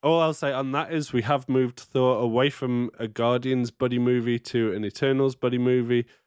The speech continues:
Um, so, you know, perhaps, like, it's a shame that then the Guardians movie that's gonna come out before Eternals two is probably not gonna have Thor in, or perhaps it does, or perhaps it doesn't, or it's gonna have 'em all in, and then it's kind of the Guardians and the Eternals and the Avengers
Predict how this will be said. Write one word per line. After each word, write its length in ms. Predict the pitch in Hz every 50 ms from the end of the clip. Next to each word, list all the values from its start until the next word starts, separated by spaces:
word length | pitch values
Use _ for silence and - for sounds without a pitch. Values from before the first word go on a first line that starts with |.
| _ _ -
Um, 320 | 110 110 113 110 110 104
so, 220 | 101 - 113 104
you 180 | 104 101 95 98
know, 200 | 101 101 98 98
perhaps, 500 | - 95 95 101 104 - - - - -
like, 220 | 101 98 92 - _ _ _ _ _ _ -
it's 160 | 104 92 -
a 40 | 98
shame 380 | - - 113 107 107 104 104
that 220 | 98 101 98 - 95
then 220 | 101 98 101 98
the 60 | 98
Guardians 560 | 90 - 113 113 117 117 123 127 117 113 104 -
movie 300 | 117 113 113 107 110 104
that's 220 | 101 98 - -
gonna 180 | - 104 101 98
come 200 | - - 107 117
out 180 | 131 156 151
before 340 | 165 151 - - 147 139 139
Eternals 480 | 135 - - 139 131 127 131 131 127 -
two 320 | - - 135 131 127 123
is 140 | 104 104 101
probably 460 | - - 120 110 113 107 101 104 101
not 240 | 98 101 104 104 71
gonna 180 | 101 98 95 95
have 160 | 101 98 90 -
Thor 420 | - - 123 127 139 147 147 151 143
in, 140 | 143 139
or 100 | 135 120
perhaps 400 | 101 - 101 95 95 92 - -
it 140 | - - -
does, 260 | - 110 113 113 104
or 80 | 113 104
perhaps 320 | 101 - 95 95 - -
it 80 | 92 90
doesn't, 380 | 92 110 107 101 104 107 104 - - - - - _ -
or 280 | 123 127 127 127 120 90
it's 160 | 117 110 -
gonna 220 | - 123 110 104
have 140 | 101 117 104
'em 120 | 104 110
all 280 | 127 139 143 143 139 139
in, 120 | 135 127
and 140 | 123 113 113
then 140 | 117 113 110
it's 120 | 87 -
kind 220 | - - 117 110 107
of 60 | 101
the 80 | 104 101
Guardians 540 | 117 160 180 196 185 170 156 151 151 143
and 200 | 147 143 139 143
the 60 | 143 139
Eternals 600 | 139 135 - - 156 160 151 147 147 147 143 147
and 200 | 139 135 135 135
the 160 | 135 131 131
Avengers 580 | 127 135 143 143 139 131 123 120 117 117 -